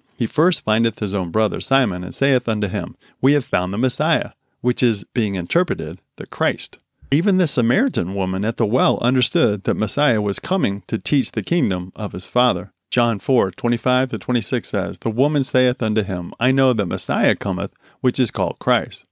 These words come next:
When he is come, he will tell us all things." Jesus said unto her, "I that speak unto thee am he." I'm gonna stop here in the timeline explanation, as I'm keeping the video short to be able to provide the full explanation in small doses.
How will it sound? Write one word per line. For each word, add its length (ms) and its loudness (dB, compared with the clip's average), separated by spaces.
When 160 2
he 140 2
is 140 0
come, 380 0
he 120 2
will 160 2
tell 240 2
us 120 0
all 220 -2
things." 440 -6
Jesus 340 0
said 260 0
unto 220 -2
her, 400 0
"I 160 0
that 160 -2
speak 280 0
unto 180 2
thee 340 0
am 180 -4
he." 300 -4
I'm 80 0
gonna 120 4
stop 320 2
here 280 2
in 100 -4
the 80 -2
timeline 440 0
explanation, 840 -4
as 140 0
I'm 120 0
keeping 340 2
the 60 2
video 400 2
short 500 0
to 120 0
be 200 2
able 160 0
to 100 -2
provide 400 0
the 60 -8
full 300 -4
explanation 800 -2
in 120 -4
small 280 -2
doses. 560 -4